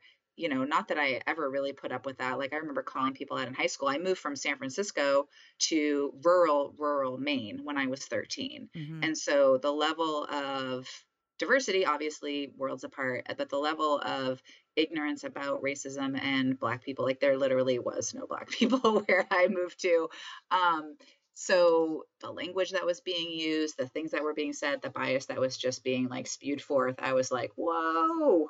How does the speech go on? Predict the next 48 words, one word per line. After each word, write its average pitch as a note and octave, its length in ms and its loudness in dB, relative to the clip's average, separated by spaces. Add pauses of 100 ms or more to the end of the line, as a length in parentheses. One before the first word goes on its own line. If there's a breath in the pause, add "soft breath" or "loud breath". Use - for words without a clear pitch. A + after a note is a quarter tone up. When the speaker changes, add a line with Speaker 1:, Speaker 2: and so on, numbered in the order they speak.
(100)
Speaker 1:
whoa, C#4+ 680 2 (100)
<laughs> - 20 4
this D4 200 -2
is F4+ 160 4
Speaker 2:
Yeah. E4 100 0
Speaker 1:
not F4+ 340 4
okay F#4 320 -4
with F#4+ 200 -2
me." D4 360 -2 (380 loud breath)
But, B3+ 160 2
you D4 120 -4
know, A#3 260 0
it's G#3+ 220 -4
interesting A3 500 -4
to A3 100 -6
notice, F#3+ 320 -4
like, E3 200 0
when, E3 480 -4 (840 soft breath)
who G#3+ 180 4
it F#3+ 80 4
is. F3 300 4
Like, D3+ 260 0 (120)
if E3+ 380 2
y-, F3 260 -12
are E3+ 100 2
you F3+ 140 2
able F#3+ 240 2
to G#3+ 100 -8
speak G#3 320 -6
up F#3+ 260 0
if F3+ 220 -2
your F#3 560 4
neighbor A#3 300 2
makes E3+ 260 -4
a D#3+ 40 -4
racist C#3+ 360 -4
comment C#3 460 -2
versus D3+ 320 -6
if F#3+ 120 -4
your B3 120 0
boss C#4+ 400 2
makes D3 260 -6
a D#3 40 -6
racist C3+ 380 -4
comment? C#3+ 460 0
Speaker 2:
Right. - 20 -6
Speaker 1:
And, D#3+ 180 -4
like, E3+ 320 0